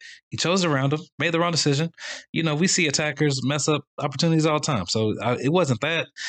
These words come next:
It was just like, and then, like, the touch was off. He gets a, he gets a ball on the right side at some point in the first half where he just, his touch just takes him into a defender. I think that's when he got his red, yellow card.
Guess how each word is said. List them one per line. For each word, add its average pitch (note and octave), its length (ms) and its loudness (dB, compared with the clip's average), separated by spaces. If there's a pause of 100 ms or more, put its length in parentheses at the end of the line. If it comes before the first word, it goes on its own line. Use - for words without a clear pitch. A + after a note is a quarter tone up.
(200)
It C#3 80 0
was C#3 160 6
just A#2+ 220 2
like, G2 260 2
and G#2+ 180 0
then, B2 200 2
like, G2 220 0 (160)
the G2 80 -2
touch - 280 -2
was G#2 140 2
off. G2+ 380 2
He A2+ 100 2
gets G#2+ 300 0
a, G2 320 2 (960)
he A#2+ 120 2
gets A2+ 200 0
a G#2+ 60 0
ball A2 360 2
on G2 80 2
the F#2 140 0
right G#2 280 -2
side F#2 300 0
at F#2+ 80 -4
some G2 180 0
point F#2+ 200 -4
in F2 40 -8
the D#2+ 60 -8
first F#2+ 300 -2
half F#2 360 -2
where F#2+ 260 0
he G2 120 0
just, G2 400 -2 (300)
his - 180 -2
touch - 340 -2
just - 160 -2
takes A#2 220 -2
him A2 100 0
into G#2 220 2
a F#2+ 40 0
defender. F#2+ 460 -2
I G2+ 60 -4
think D#3 140 -2
that's D3 140 -6
when G#2+ 80 -2
he G#2 60 -2
got G2 140 -2
his F#2 120 0
red, G#2+ 200 0
yellow A2 200 0
card. E2+ 300 -8